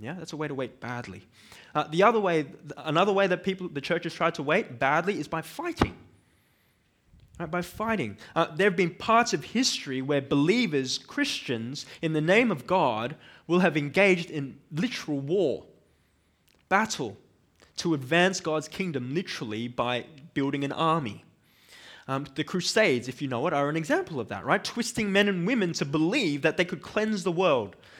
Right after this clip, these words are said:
with Jesus' heavenly armies by might and by force. Right? That's an unbiblical, terrible way to wait. Another one is folly. Right? The third way to wait badly is folly. Martin Lloyd-Jones, one of the greatest preachers in the twentieth century, once said this,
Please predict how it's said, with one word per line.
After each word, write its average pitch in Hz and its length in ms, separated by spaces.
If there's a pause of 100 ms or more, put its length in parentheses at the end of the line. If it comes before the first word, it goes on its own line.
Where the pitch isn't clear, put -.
(180)
with 151 100
Jesus' 151 480
heavenly 160 380
armies 123 320
by 117 120
might 127 280
and 113 120
by 104 140
force. - 540 (580)
Right? 143 100
That's - 180
an 147 80 (140)
unbiblical, 170 1040
terrible 165 560
way 123 160
to 170 100
wait. 113 200 (2000)
Another 120 300
one 139 160
is 151 160 (260)
folly. 165 380 (760)
Right? 147 160 (120)
The 120 60
third 175 280
way 147 140
to 131 60
wait 120 200
badly 113 240
is - 80
folly. 170 260
Martin 170 360
Lloyd-Jones, 156 520
one 156 120
of 147 40
the 135 60
greatest 180 480
preachers 170 320
in 131 80
the 123 80
twentieth 170 460
century, 165 340
once 139 260
said 123 220
this, 117 240